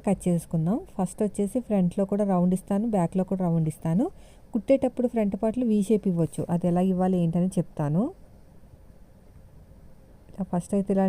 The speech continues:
కట్ చేసేసుకోండి, ఫ్రంట్కి ఫ్రంట్, బ్యాక్ బ్యాక్. తర్వాత వచ్చేసి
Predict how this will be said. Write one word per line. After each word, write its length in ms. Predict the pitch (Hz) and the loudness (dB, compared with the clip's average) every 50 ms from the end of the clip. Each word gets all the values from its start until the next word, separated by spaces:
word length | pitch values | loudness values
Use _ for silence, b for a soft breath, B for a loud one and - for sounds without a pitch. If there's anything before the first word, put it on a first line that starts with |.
| 185 185 - | 2 2 0
కట్ 140 | 190 175 - - | 0 0 0 0
చేసేసుకోండి, 480 | 202 202 190 - - - 170 160 156 151 | 0 0 0 0 -2 0 0 0 0 0
ఫ్రంట్కి 340 | - 170 165 160 - 185 185 175 | 0 0 0 0 0 -2 -2 -2
ఫ్రంట్, 240 | 180 175 170 170 208 196 180 170 | 0 0 0 0 0 -2 0 0
బ్యాక్ 220 | 160 151 - - 170 165 | 0 0 0 -2 -2 -2
బ్యాక్. 280 | 160 151 147 - - 233 254 359 403 - - - - - - - - - - - - - - - - - - - - - - | -2 -2 -4 -4 -4 -4 -4 -4 -6 -10 -20 -20 -20 -20 -20 -20 -20 -20 -20 -20 -20 -20 -20 -20 -20 -20 -20 -20 -10 -4 -2
తర్వాత 320 | 202 190 190 196 208 208 202 208 | 0 2 2 2 2 2 0 0
వచ్చేసి 420 | 196 - - 196 196 190 - 262 | -2 -2 -2 -2 -2 -2 -2 -4